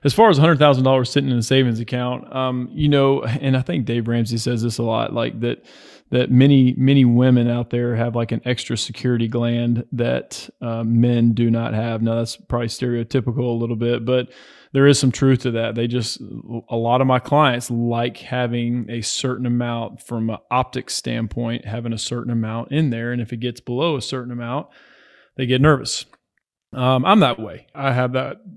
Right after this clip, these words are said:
similarity, like, looking at it going, "Oh, I don't want to get that low," or, and, and it's kind of ridiculous if you think about it. So I kind of see where you're coming from, Mike.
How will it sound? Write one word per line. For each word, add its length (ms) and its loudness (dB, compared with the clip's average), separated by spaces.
similarity, 720 2
like, 220 -10
looking 240 -2
at 120 -4
it 40 -6
going, 220 -4
"Oh, 220 -2
I 20 -4
don't 100 -4
want 140 -4
to 60 -8
get 160 -10
that 180 -8
low," 400 -2
or, 260 -6
and, 180 -6
and 220 -4
it's 300 -6
kind 160 -4
of 40 -2
ridiculous 500 0
if 100 -10
you 40 -10
think 200 -2
about 240 -6
it. 160 -8
So 200 -4
I 100 -4
kind 200 0
of 80 0
see 140 0
where 120 2
you're 120 -2
coming 240 -2
from, 180 -6
Mike. 240 -6